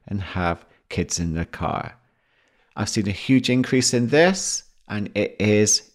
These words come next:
easily treatable. Uh, this can get worse with the intrusive thoughts focusing on driving off of bridges, cliffs, into buildings, or even into other people.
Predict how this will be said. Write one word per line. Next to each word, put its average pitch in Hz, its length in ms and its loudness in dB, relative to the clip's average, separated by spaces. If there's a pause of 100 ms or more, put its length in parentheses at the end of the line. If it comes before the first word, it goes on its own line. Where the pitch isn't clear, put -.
easily 92 640 -2 (220)
treatable. 90 640 -2 (960)
Uh, 120 120 2
this 139 220 2
can 156 160 0
get 143 200 4
worse 147 300 4
with 120 80 0
the 120 80 6
intrusive 123 440 2
thoughts - 400 2
focusing - 760 2
on 104 420 0
driving 120 560 2
off 127 180 2
of 110 160 -4
bridges, 110 520 -2 (220)
cliffs, - 480 0 (100)
into 101 260 -2
buildings, 104 680 0 (160)
or 151 380 4 (420)
even 131 400 0
into 120 400 -4
other 107 240 0
people. 98 640 -4